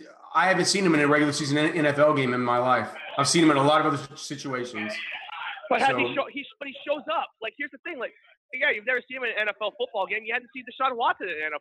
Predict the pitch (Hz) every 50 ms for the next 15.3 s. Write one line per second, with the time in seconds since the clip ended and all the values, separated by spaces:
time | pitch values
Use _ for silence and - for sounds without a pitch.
0 | - 156 143 _ - 147 139 - 139 139 - - 147 135 127 - 196 226 262 269
1 | - - 247 247 240 - - 208 220 - - 214 214 - 220 202 175 185 196 214
2 | 190 175 165 131 185 170 160 - 180 180 180 170 165 170 180 185 175 175 185 180
3 | 175 170 170 170 170 165 - 185 156 - - - _ _ _ _ _ _ - 247
4 | 330 320 302 190 - 170 170 156 147 143 - 139 143 143 147 147 143 139 135 131
5 | 127 127 135 131 131 135 127 135 131 120 113 107 - 123 113 113 123 139 - -
6 | - - _ _ _ _ _ - - 359 - 143 139 - 127 117 117 113 95 90
7 | - - - - _ _ _ _ _ _ - _ _ _ _ - 165 226 240 233
8 | 202 - - - - 285 381 359 302 294 359 381 339 247 220 233 269 311 - _
9 | _ _ _ _ - 349 392 508 494 415 277 208 208 185 185 185 180 - - 208
10 | 254 262 - - 233 240 254 233 226 208 165 143 165 151 143 151 165 185 185 202
11 | 208 185 180 180 226 214 208 185 175 196 208 - 233 233 226 226 208 180 170 175
12 | 170 170 175 175 175 147 143 160 156 - - 160 156 147 - 151 147 135 156 156
13 | 151 147 143 143 143 139 - 151 147 135 131 131 123 123 123 147 147 135 147 139
14 | 123 110 135 131 120 120 - 127 127 123 113 - - 131 127 127 127 127 123 120
15 | 113 113 113 110 107 110